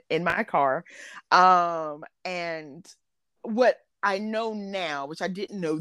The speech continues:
then, right? I picked a bad place to, like, park. I was like, "Oh, something open twenty-four hours. That's good. I won't bring attention to myself." So we would stay there. We parked at, um, a gas station or whatever. And I was trying to, like,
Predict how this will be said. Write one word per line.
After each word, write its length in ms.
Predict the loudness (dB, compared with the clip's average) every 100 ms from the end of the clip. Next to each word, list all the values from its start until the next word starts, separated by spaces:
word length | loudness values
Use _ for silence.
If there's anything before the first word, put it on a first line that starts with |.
| 0
then, 380 | 0 0 -4 -8 0
right? 180 | 2 4
I 80 | 0 -2
picked 300 | -4 -2 -2
a 40 |
bad 400 | 0 4 4 2
place 440 | 0 -2 -2 -4 -8
to, 300 | -4 -2 -4 -8 -20 -10
like, 180 | -8 -8 _
park. 420 | -6 2 2 2
I 60 | -4
was 100 | -4
like, 100 | -6 -2
"Oh, 160 | 0 0
something 300 | -4 -4 -2
open 260 | -2 -2 -8
twenty-four 400 | -8 -8 -2 4
hours. 600 | 4 4 0 -4 -6 -10 -20 -16 -2
That's 220 | 0 0
good. 300 | -2 0 2
I 40 | 2
won't 220 | 0 -6
bring 140 | -6
attention 380 | -8 -10 -10 -10
to 80 | -10
myself." 600 | -10 -8 -2 0 0 0
So 140 | -4 -6
we 160 | -4
would 140 | -4 -6
stay 220 | -2 -2
there. 320 | 0 0 0
We 160 | 0 -4 -2
parked 320 | 0 0 2
at, 220 | 0 0 0
um, 340 | 2 0 -4 -6
a 60 |
gas 280 | -2 -2 -4
station 560 | -8 -8 -8 -10 -10 -14 -16 -18 -18 0
or 80 | 4
whatever. 400 | 6 6 4 4
And 100 | 4
I 80 | 4
was 120 | 0
trying 180 | 0 0
to, 40 | 0
like, 180 | -4